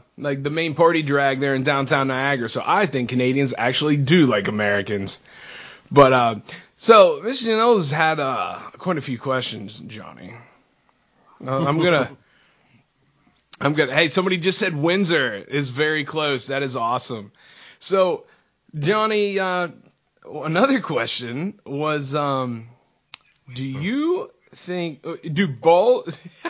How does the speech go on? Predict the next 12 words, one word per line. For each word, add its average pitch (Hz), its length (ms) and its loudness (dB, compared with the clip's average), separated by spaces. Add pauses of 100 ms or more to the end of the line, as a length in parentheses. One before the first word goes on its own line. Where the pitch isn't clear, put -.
(380)
<laughs> - 880 -8
do 208 180 0
men, 208 240 4 (420)
<laughs> - 480 0
Johnny's 269 380 2
spitting 240 380 -4
up 247 140 0
his 220 160 -8
drink 214 260 2
over 190 200 -2
here. 170 160 -2 (360)
Do, 190 340 2